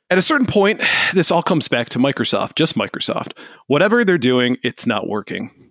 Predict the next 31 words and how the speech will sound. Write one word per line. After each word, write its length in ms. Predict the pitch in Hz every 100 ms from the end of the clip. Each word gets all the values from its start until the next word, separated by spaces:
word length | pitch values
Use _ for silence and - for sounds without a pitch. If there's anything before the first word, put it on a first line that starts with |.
| -
We 80 | 151
are 80 | 180
over 160 | 143
two 200 | - 247
years 260 | 233 226 160
into 240 | 143 131
a 60 | 117
console 340 | 131 120 123
generation, 520 | 120 110 107 101 110
and 120 | 98 113
Microsoft 580 | 135 156 147 127 -
just 520 | - 117 147 135 - -
has 280 | 120 120
Flight 300 | - 139 214
Simulator 560 | - 156 139 131 120 120
and 160 | 113 -
Forza 520 | 131 117 117 123 110 - - -
and 80 | 107
Hi-Fi 420 | 120 147 160 151
Rush 300 | 113 110 -
as 180 | 110 -
its 140 | -
prize 400 | - 98 101 -
releases. 540 | 95 98 - - - _ - -
Ouch. 260 | - - - - - - -
While 140 | 143
Halo 480 | - 196 196 202 185
<laughs> 0 |
Infinite 380 | 165 175 143 147
already 400 | 127 131 131 123
misfired. 640 | 117 - - 98 73